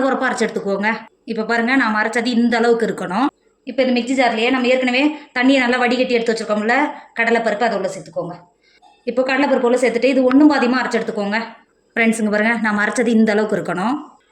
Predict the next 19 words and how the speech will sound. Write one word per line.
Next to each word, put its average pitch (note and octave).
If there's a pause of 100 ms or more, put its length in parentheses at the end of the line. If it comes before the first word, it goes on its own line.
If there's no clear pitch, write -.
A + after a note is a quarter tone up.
இப்ப A3+
நம்ம A3
அரைச்சதை A#3
ஒரு A3
பவுல்ல A3+
மாத்திக்கோங்க. G#3 (3500)
பவுல்ல C#4
மாத்தி B3+
கொடுத்துட்டு B3+
இருக்கிற C4
கடலைப்பருப்பெல்லாம் A#3+
கொஞ்சம் A#3+
கொஞ்சமா A#3+
சேர்த்து A#3
இது A3+
மாதிரி A3+
அரைச்சு, A3
அரைச்சு B3
எடுத்துக்கோங்க. A3+